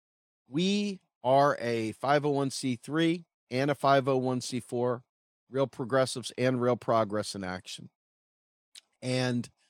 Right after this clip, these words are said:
I want you to understand that we need funds and we need supporters and all that good stuff. So please, if you could,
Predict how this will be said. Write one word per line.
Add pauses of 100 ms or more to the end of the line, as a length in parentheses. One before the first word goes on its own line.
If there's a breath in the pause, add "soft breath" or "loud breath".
(460)
I
want
you
to
understand (180)
that
we
need
funds
and
we
need
supporters
and
all
that
good
stuff.
So (500)
please, (580)
if
you
could,